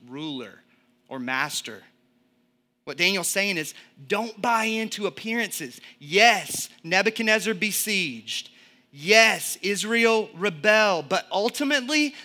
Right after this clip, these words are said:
the Lord gave. That God is the one at the helm, no matter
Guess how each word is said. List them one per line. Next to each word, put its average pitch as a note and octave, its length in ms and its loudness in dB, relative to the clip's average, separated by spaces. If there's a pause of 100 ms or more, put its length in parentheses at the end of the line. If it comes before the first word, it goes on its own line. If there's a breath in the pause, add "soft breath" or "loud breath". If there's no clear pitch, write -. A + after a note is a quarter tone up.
the G#3+ 180 4
Lord G#3+ 680 4
gave. G3 800 2 (920)
That G#3 160 -2
God C4+ 320 8
is B3 100 -4
the B3 80 -2
one B3+ 160 0
at G#3 80 -2
the G#3+ 80 0
helm, B3 380 2
no A#3+ 100 2
matter A#3+ 340 4